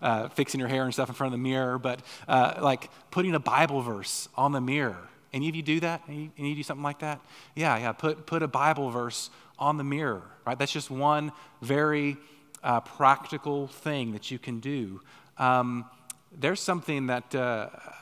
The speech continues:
I, I found out about recently. We considered doing this as a family. We haven't, we haven't done it yet, but, um, you can, like, get these temporary tattoos, uh, of, of scripture verses. I think it's, like, a new scripture verse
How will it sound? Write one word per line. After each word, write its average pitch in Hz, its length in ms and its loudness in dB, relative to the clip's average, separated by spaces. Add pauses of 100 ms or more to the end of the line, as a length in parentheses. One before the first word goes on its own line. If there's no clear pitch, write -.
I, 123 280 2
I 131 180 0
found 147 280 0
out 131 240 0
about 123 280 -2
recently. 127 600 -6
We 131 160 -8
considered 147 460 -4
doing 135 180 0
this 120 120 -6
as 113 80 -8
a 110 60 -8
family. 127 300 -4
We 110 100 -6
haven't, 127 300 -4
we 123 100 -6
haven't 123 200 -4
done 117 160 -6
it 110 100 -12
yet, 113 300 -6
but, 113 160 -8 (440)
um, 120 520 2
you 151 140 -8
can, 196 160 -2
like, 131 500 0
get 139 140 -2
these 135 200 -4
temporary 151 600 -2
tattoos, - 1040 -6 (400)
uh, 110 460 2
of, 123 220 2
of 139 160 0
scripture 151 420 -2
verses. 98 340 -10
I 110 80 -4
think 139 120 -4
it's, 131 80 -6
like, 131 120 2
a 135 60 -4
new 131 240 -2
scripture 147 400 -6
verse 123 400 -6